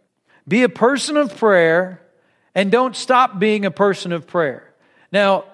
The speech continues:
there's a scripture that says, "Pray without ceasing," or the N I V, "Pray continually." And I, I interpret that as be a person of prayer and don't stop being a person of prayer.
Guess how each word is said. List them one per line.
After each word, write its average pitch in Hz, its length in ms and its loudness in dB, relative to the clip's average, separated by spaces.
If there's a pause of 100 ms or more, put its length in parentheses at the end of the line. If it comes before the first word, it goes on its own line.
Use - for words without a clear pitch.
(220)
there's 214 220 0
a 247 80 -2
scripture 254 460 -2
that 214 60 -2
says, 208 380 0
"Pray 262 280 2
without 240 440 0
ceasing," 165 520 -6
or 147 80 -10
the 170 80 -6
N 220 120 0
I 214 140 2
V, 202 220 -4
"Pray 247 280 2
continually." 185 800 -6 (480)
And 190 160 2
I, 196 360 2
I 220 380 0
interpret 247 560 -2
that 214 260 2
as 190 420 0
be 180 180 -4
a 269 60 0
person 254 400 -4
of 233 140 -4
prayer 220 340 4
and 185 100 -2
don't 208 240 -2
stop 202 320 0
being 190 200 -4
a 170 60 -6
person 160 340 -6
of 135 100 -14
prayer. 135 380 -6